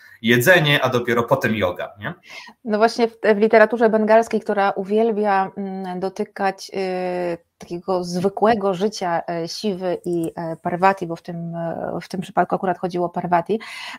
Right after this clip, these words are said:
Speaker 2: mm, i to s-, są piękne opisy, jak po prostu Siwa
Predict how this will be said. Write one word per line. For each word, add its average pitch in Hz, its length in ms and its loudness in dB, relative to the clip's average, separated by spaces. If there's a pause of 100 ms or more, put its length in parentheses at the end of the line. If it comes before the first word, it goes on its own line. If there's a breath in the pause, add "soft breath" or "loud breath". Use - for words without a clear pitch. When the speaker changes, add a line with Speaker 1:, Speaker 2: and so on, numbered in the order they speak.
Speaker 2:
mm, 196 240 0 (400)
i 196 320 2
to - 80 -2
s-, 190 200 -6
są 214 180 2
piękne 247 420 4
opisy, 196 480 0
jak 180 320 0
po 180 100 -12
prostu - 320 -6
Siwa - 180 -6